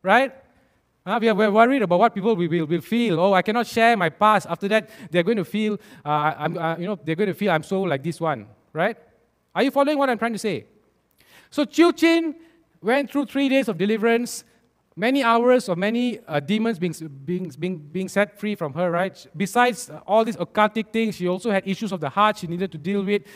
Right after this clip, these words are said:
We rebuked, we cast out these spirits. And my dear brothers and sisters, within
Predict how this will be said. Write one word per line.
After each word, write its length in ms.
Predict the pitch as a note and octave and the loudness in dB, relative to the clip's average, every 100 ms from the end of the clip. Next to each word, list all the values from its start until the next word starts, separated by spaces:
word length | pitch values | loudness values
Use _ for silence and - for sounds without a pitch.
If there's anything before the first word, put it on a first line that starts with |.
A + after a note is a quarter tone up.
| - - | -16 -4
We 140 | F#3 | -2
rebuked, 600 | E3+ F#3+ C#3+ G#3+ B3 - | 0 -2 0 2 0 0
we 80 | F3 | -4
cast 300 | - G#3+ A3+ | 2 2 4
out 120 | A#3 | 0
these 160 | F#3 G#3+ | -2 -6
spirits. 460 | - G3+ G#3+ G#3+ - - - D#3 | -2 2 2 0 -8 -20 -18 0
And 340 | G3 G#3+ F#3 - _ _ _ _ - | 2 2 -2 -12 _ _ _ _ -6
my 140 | G3 | -4
dear 220 | F3 C4 | -2 -2
brothers 280 | G3+ A3 A3 | -2 -4 -6
and 140 | F#3 | -8
sisters, 640 | - F#3 - F#3+ D#3 - - _ _ | -6 -6 -4 -4 -4 -8 -20 _ _
within 520 | E3+ A#3 F#3+ C#4 C#4+ | -2 0 2 2 0